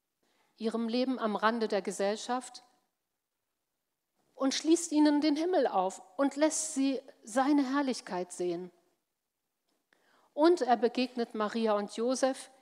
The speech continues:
in ihrem dunklen Stall, die sich sicher verloren und verlassen und verängstigt gefühlt haben. Und doch haben sie ihren Schöpfer in ihrem Arm,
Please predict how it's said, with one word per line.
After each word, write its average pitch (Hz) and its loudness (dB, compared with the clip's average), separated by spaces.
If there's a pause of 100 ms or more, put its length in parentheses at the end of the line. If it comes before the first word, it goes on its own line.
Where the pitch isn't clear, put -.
(180)
in 240 -4
ihrem 233 -2
dunklen 294 0
Stall, 254 0 (920)
die 247 -6
sich 226 -6
sicher 233 -2
verloren 277 -2
und 220 -8
verlassen 226 -4
und 214 -10
verängstigt 214 -8
gefühlt 196 -10
haben. 185 -10 (720)
Und 233 -10
doch 277 2 (380)
haben 240 -4
sie 269 -2
ihren 233 -2
Schöpfer 233 0 (2250)
in 240 0
ihrem 202 -6
Arm, 180 -8